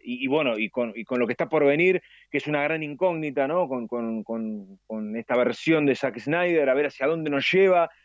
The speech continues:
eh, este multiverso que prometen, eh, tener una versión por un lado oficial y otra por el otro, pero en el medio los cómics siempre estuvieron. Y en el caso de D C, Pepe,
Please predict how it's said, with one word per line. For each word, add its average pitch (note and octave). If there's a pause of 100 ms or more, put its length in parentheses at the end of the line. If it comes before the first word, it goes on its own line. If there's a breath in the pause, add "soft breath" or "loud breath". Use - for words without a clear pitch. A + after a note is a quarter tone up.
(280 soft breath)
eh, A2+
este C#3+
multiverso D3+
que A#2+ (120)
prometen, E3 (320)
eh, A#2 (100)
tener D3
una D3+
versión D3
por D3
un D3+
lado E3+
oficial E3+
y E3+
otra F3+
por A#3
el C#4
otro, C#4+
pero C4+
en G#3
el E4
medio A3+
los A3
cómics B3+
siempre G3
estuvieron. C3+ (400 soft breath)
Y E3+
en G#3
el G#3+
caso C#4
de G#3
D G3
C, F#3
Pepe, C#3